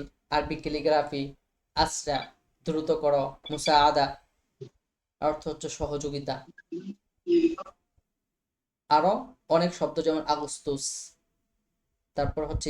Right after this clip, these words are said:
ইউলিও, আরবি মাসের নাম সম্পর্কে আমরা জানতে পেরেছি। এবং আমাদের এই সংলাপের মধ্যে পরিপূর্ণভাবে কয়েকটি বিষয়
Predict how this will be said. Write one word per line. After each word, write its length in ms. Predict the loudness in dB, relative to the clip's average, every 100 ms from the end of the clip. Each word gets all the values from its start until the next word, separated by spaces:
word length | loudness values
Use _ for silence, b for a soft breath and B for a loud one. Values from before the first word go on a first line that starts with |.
| 2
ইউলিও, 360 | 2 2 2 0 -2 _ _ -2
আরবি 280 | 0 0 -4
মাসের 240 | -4 -6 -4 -2
নাম 120 | -2 -4 -10 -10
সম্পর্কে 320 | -8 -8 -8 -6
আমরা 140 | -4 -4
জানতে 200 | -4 -6
পেরেছি। 280 | -6 -6 -6 -10 -10 _ _ _ _ 4
এবং 260 | 4 4 2 2
আমাদের 300 | 0 0 -2 -6 B B -4 0
এই 100 | 0 -2 -8 -16 _ _ _
সংলাপের 520 | -12 -6 0 0 2 0
মধ্যে 260 | 0 -2 -6
পরিপূর্ণভাবে 600 | -4 -4 -4 -6 -6 -4 -6 -8 _ _
কয়েকটি 280 | -2 -2 -4
বিষয় 300 | -8 -4